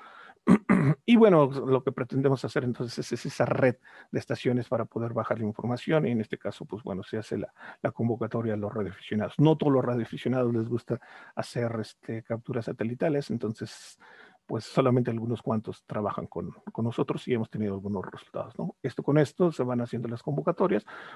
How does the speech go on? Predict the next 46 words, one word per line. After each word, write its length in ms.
para 220
poder 280
hacerlo 400
y 120
gente 280
de 120
fuera 260
también 400
ya 140
puede 180
tener 220
acceso 320
porque 220
todo 180
está 180
en 100
Face, 340
está 160
en 100
línea 300
y 100
entonces 400
se 120
puede 300
hacer 320
las 180
comunicaciones, 720
¿no? 140
Entonces, 320
pues 160
bueno, 200
en 260
las 140
conclusiones 520
déjenme 340
decirles 340
que 100
ya 180
hay 100
un 140
camino 560
recorrido. 680
Se 140
han 80
hecho 480
en 300